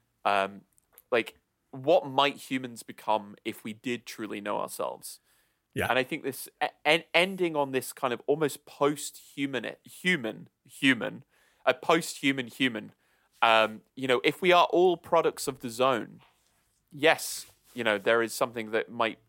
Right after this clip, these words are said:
Speaker 1: change about what we take to be core and essential to our subjectivity, but also we might become something completely different. You know, there might be a new, new kind of human consciousness struggling to emerge.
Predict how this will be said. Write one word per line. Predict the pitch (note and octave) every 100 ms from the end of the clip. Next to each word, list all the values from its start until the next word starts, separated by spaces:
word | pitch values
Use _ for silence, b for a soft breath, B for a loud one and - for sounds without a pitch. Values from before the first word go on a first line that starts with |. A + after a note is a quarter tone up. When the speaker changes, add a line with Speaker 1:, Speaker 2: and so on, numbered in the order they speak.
| _ _ _ - _
Speaker 1:
change | - B2 A#2 A2+ G#2
about | G#2+ G2+ F2+
what | G#2+
we | A2
take | - A#2+ -
to | -
be | G2+
core | - B2+ A#2 B2 -
and | G#2+
essential | G2 A2+ A2+ A#2+
to | A2 A2
our |
subjectivity, | G#2+ A2 A2+ - B2+ C3 - A2+ b b b b
but | - -
also | D3+ D#3 D3 C3 A2 -
we | B2+
might | A#2 C3 C3+ -
become | A2 - A#2+ A#2+
something | A2+ A2+ G#2+ A2 G#2+ G#2+ _ _ -
completely | A2+ A#2+ G#2 G#2+
different. | B2+ B2+ G#2 G#2+ - _ _ _ _ _ _ _ _ -
You |
know, | A#2
there | A2 A#2
might | B2 C3
be | B2
a | A#2
new, | A2+ B2 B2+
new | A#2+ A#2+ C#3 D3+ C3+
kind | - C3+ B2 A2+
of | -
human | A#2 A2 G#2+
consciousness | - B2+ B2 - G#2 G2
struggling | - A2 G#2+ G#2 G2+
to | G#2+
emerge. | G#2 B2 A#2 - -